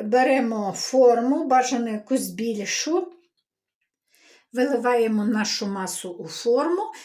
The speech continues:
і ставимо в холодильник, ну, мінімум на дві-три години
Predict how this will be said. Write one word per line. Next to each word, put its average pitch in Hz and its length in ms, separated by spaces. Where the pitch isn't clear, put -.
і 339 260
ставимо 302 920
в - 100
холодильник, 247 1160
ну, 226 200
мінімум 277 640
на 220 120
дві-три 233 680
години 208 600